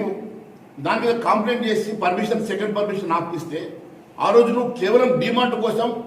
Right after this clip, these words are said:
నువ్వు సోఫీనగర్ని కమర్షియల్ జోన్ చేసుకొని మంజులాపూర్ని ఇండస్ట్రియల్ జోన్ చేపిస్తావు కదా. ఆ మాస్టర్ ప్లాన్ పేరు మీద ఇక్కడ వందల మంది రైతులు,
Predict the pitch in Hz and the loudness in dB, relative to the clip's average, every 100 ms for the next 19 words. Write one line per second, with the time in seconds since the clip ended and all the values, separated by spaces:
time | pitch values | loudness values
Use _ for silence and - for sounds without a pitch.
0 | - - - - - - 196 214 214 196 | -12 -16 -20 -20 -20 -10 -4 0 0 0
1 | - - - - - 175 226 - 240 240 | -4 -10 -16 -20 -8 2 4 6 4 4
2 | 233 220 220 - - - - - - 160 | 4 2 -2 -6 -12 -16 -20 -20 -14 -6
3 | 180 240 240 233 226 214 190 196 - 202 | 0 2 2 4 4 4 2 0 -2 -2
4 | 180 185 170 190 220 202 208 180 190 180 | -2 -2 -2 0 0 0 -2 -2 -4 -4
5 | 196 170 175 165 160 165 170 151 147 160 | -4 -4 -2 -2 -2 -4 -6 -6 -4 -4
6 | - - - - - - - - - - | -6 -12 -18 -20 -20 -20 -20 -20 -20 -20
7 | - - - - - - - - - - | -20 -20 -20 -20 -20 -20 -20 -20 -20 -20
8 | - - - - - - - - 170 185 | -20 -20 -20 -20 -20 -20 -10 -4 0 4
9 | 220 262 240 254 - 226 240 247 240 233 | 4 4 4 4 6 6 6 6 6 6
10 | 226 226 226 - - - 131 208 247 254 | 4 4 2 0 -10 -12 -2 2 4 4
11 | 254 247 220 214 240 247 | 4 6 6 6 6 4